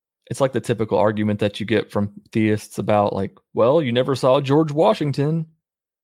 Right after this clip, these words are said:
as if that is comparable to God at all. And even this one girl on Instagram made the same comment, but she said Abraham Lincoln. <laughs> So yeah, the president during the, the Civil War wasn't a real person, I guess. Or you,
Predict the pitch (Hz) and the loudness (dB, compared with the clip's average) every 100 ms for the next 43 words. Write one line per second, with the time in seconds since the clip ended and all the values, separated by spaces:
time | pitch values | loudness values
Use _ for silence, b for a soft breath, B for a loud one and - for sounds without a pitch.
0 | _ _ _ _ _ _ - 107 107 101 | _ _ _ _ _ _ -10 -6 -4 -4
1 | 110 104 - - 104 98 _ - - - | -2 -2 -2 -8 -12 -12 _ -8 -2 -2
2 | 107 98 101 98 - 95 87 92 90 87 | -2 -2 -2 -4 -6 -4 0 0 0 0
3 | 95 - _ 117 117 117 110 110 117 110 | -2 -6 _ -2 0 0 -2 0 0 2
4 | 101 104 107 110 110 101 101 - _ _ | 2 2 -2 -2 0 2 0 -4 _ _
5 | _ _ _ _ _ _ _ - 110 101 | _ _ _ _ _ _ _ -2 0 0
6 | - 107 113 110 101 101 104 110 110 101 | -2 0 0 0 0 -2 -4 -4 -2 0
7 | 107 101 104 98 98 101 110 - - _ | 0 -2 -2 -2 0 -2 -4 -10 -16 _
8 | _ _ _ _ _ _ _ - 123 123 | _ _ _ _ _ _ _ 0 2 4
9 | 113 104 123 127 120 113 98 117 110 101 | 2 0 0 2 0 -2 0 0 0 -2
10 | 98 - 120 110 107 110 104 101 - _ | -4 -2 -2 0 0 2 2 0 -6 _
11 | _ _ _ 110 104 101 101 104 104 101 | _ _ _ -8 -4 -2 0 -2 0 -2
12 | 104 101 95 98 98 110 110 | -2 -2 -2 0 0 0 -2